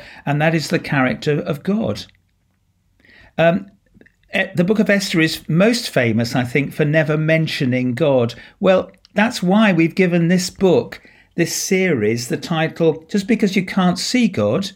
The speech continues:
It Doesn't Mean That He's Not There. Because there are things that happen in this book where you might say, "It just so happened,"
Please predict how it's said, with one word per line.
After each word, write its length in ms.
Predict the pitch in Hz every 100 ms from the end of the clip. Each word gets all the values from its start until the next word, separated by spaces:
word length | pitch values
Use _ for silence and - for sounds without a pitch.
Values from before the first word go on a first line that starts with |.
| _ _ _ _ -
It 160 | 147
Doesn't 260 | 180 170 180
Mean 160 | 147 160
That 100 | 170
He's 160 | 170
Not 260 | 175 180 180
There. 580 | 180 226 180 - - - _ _ _ _ _ _ _ _ - - -
Because 260 | 185 202 202
there 120 | 214
are 40 |
things 320 | 202 262 262 240
that 140 | 220
happen 360 | 196 233 226 165
in 140 | 165
this 160 | 165 -
book 320 | 214 175 -
where 120 | 165
you 120 | 165
might 240 | 175 185 180
say, 240 | 185 160
"It 220 | 160 180
just 260 | - 220 -
so 220 | 214 202
happened," 640 | 208 196 196 131 113 107